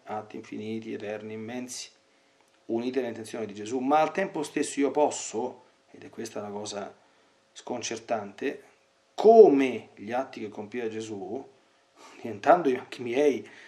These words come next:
divini, l'anima che vive nel centro del mio volere, riprendo la citazione,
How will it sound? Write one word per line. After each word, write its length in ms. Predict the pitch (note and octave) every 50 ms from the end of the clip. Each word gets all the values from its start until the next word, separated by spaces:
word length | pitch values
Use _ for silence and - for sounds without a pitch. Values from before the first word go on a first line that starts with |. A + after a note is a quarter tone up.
| - - - _ _ _ _ _ _ _ _
divini, 680 | - - - C3+ D3 C#3+ C3 A#2 G#2 G2+ A2+ C#3 D#3+ - - - - - - _ _ _ _ _ _ _ _ _ _ _ _ _ _ _ _ _ _ _ - -
l'anima 500 | - - - C3 D#3+ F#3+ F#3+ F#3 E3 D3
che 120 | C3 C3
vive 200 | B2+ C3+ D3 D3+
nel 140 | C#3+ C3 A#2
centro 280 | - - C#3+ D3 D3 C3
del 120 | A#2+ A#2
mio 140 | B2 B2 A#2
volere, 280 | A2+ A#2 B2+ B2+ A2+
riprendo 320 | G#2+ G#2 G2+ A2+ A#2+ A#2 A2+
la 60 | G#2+
citazione, 720 | G#2 A2 G#2 G#2+ G#2 - - - F#2+ F2 D#2 - - -